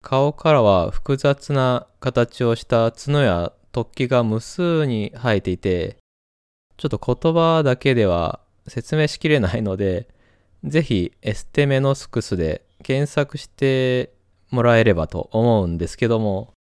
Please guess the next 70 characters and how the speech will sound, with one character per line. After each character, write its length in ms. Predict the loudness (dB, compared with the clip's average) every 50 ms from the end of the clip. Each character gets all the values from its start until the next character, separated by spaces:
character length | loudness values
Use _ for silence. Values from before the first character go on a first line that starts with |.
| _ _ _ _ _
こ 120 | -6 -4
の 140 | -2 0 0
エ 120 | 0 0
ス 160 | -2 -4 -10
テ 440 | _ -2 0 0 2 2 0 0 -2 -2
メ 160 | -2 -2 0
ノ 160 | 0 0 -2
ス 180 | -4 -6 -10 -10
ク 140 | -6 -6 -6
ス、 400 | -4 -2 -4 -4 -4 -4 -8 -12 _ _ _ _ _ _ _ _ _ _ _ _
最 260 | -6 -2 0 0 0
初 100 | 0 -2
の 100 | -4 0
化 100 | 0 0
石 300 | 0 0 -4 -4 0 0
は 460 | 2 4 4 2 2 -2 -4 -8 -12 _ _ _ _ _ _ -6
ロ 120 | -4 -4
シ 120 | 0 0 0
ア 60 | 2
の 120 | 2 0
ウ 60 | 0 0
ラ 120 | 0 0
ル 100 | 0 -2
山 320 | -4 -2 -2 -2 -2 -2 -2
脈、 440 | -4 -6 -6 -6 -8 -10 -10 -12 _ _ _ _ _ _ _ _
西 400 | -20 -10 -4 -2 0 0 0 0
麓 260 | 0 -2 -4 -4 -12
か 160 | -4 -2 0 0
ら 240 | 2 0 -2 -6 _ _ _ _ _
発 240 | -8 -8 -8 -6 _
見 200 | -6 -4 -4 -4
さ 140 | -2 -2 -4
れ 80 | -4 -4
ま 100 | -4 -8
し 80 | -10
た。 220 | -12 -16 -16 -16 _ _ _ _ _ _ _ _ _ _ _ _ _ _ _ _ _ -4
こ 120 | -2 0
の 100 | 0 2
ド 120 | 2 2
派 220 | 2 2 2 0 2
手 120 | 2 0
な 400 | 2 2 2 2 2 2 0 -2 0
顔 220 | 0 2 2 2
の 80 | 0 -2
装 220 | 0 0 -2 -2
飾 260 | -2 -6 -8 -4 -2
は 340 | 0 2 2 2 0 -2 _ _ -8
異 100 | -8 -8
性 420 | -2 0 2 2 4 2 2 0 -2
へ 140 | -4 -4 -2
の 180 | -2 -4 -6 -4
ア 120 | -6 -6
ピ 220 | -4 -2 -2 -2 -2
ー 20 |
ル 100 | -2 -4
と 120 | -4 -4 -8
し 100 | -6 -6
て 120 | -6 -6
進 280 | -4 -4 -4 -4 -4 -4
化 160 | -4 -4 -6
し 100 | -6 -4
た 140 | -4 -2 -2
の 160 | -2 -2 -2
で 140 | -2 -2 -2
は 100 | 0 0
な 140 | -2 -2 -4
い 60 | -4
か 160 | -4 -6 -6
と 180 | -4 -4 -4 -4
も 220 | -4 -6 -8 _